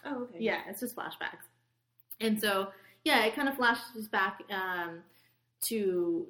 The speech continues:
Speaker 2: sort of before, you know, before the world really changed, as I said, before and after, and then after. And I thought it was really interesting.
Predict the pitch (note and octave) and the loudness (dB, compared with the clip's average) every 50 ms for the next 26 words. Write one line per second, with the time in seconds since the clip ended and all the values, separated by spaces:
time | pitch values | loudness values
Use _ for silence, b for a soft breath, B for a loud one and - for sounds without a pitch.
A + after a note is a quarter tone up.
0 | - - G3+ F#3 F#3 F3+ E3+ E3 - - - - F3 G3+ G3 - C4+ C#4 C4+ C4 | -8 -6 -4 -2 -2 -2 -2 -4 -6 -12 -14 -10 -8 -6 -6 -4 0 2 4 4
1 | C4 B3+ B3 B3 A#3 G#3 F#3 F3+ F3 G3 G3+ - - A#3+ B3 - - B3 A#3 A3+ | 6 4 4 2 2 0 -2 -2 -4 -6 -8 -4 -2 -2 0 0 2 4 6 8
2 | A#3 A3+ G#3+ F#3+ F#3+ F#3+ F#3 F#3 F3+ F#3 F3+ F#3 F3+ F3+ F3+ F3 F3+ F#3+ E3+ E3 | 8 6 6 2 0 0 0 0 0 0 0 -2 0 0 0 -2 -2 -2 -4 -4
3 | E3+ E3+ F3 E3+ - - - _ _ - - G3+ F#3+ G3 F#3+ F#3+ F3+ E3+ F3+ - | -4 -6 -8 -12 -14 -18 -20 _ _ -8 -4 -2 -2 -2 -2 -2 -4 -4 -6 -2
4 | - A3+ G#3+ G3 F#3 F3+ F3 F3 - - - F3+ F3 F3+ F#3 F3+ F3+ F3 F3+ F#3+ | 0 2 2 2 2 2 2 0 0 -2 -4 -6 -4 -4 -4 -2 0 2 2 0
5 | F#3+ - - F3 E3+ E3 E3 E3+ b b b b b b b _ - F3+ F3 F3 | 0 -4 -6 -6 -4 -4 -4 -6 b b b b b b b _ -8 -6 -4 -4
6 | E3+ F3 F3 E3+ E3 E3 E3+ - - - D#4+ F#4+ - C5 C5+ C5 A4 A4+ A4+ A4 | -4 -4 -6 -8 -10 -10 -12 -4 0 2 2 2 2 0 0 0 2 4 4 4
7 | G#4+ G#4 G4 F#4+ F4+ - - G#3+ F3+ E3 E3 | 4 4 2 0 0 0 0 -2 -2 -4 -6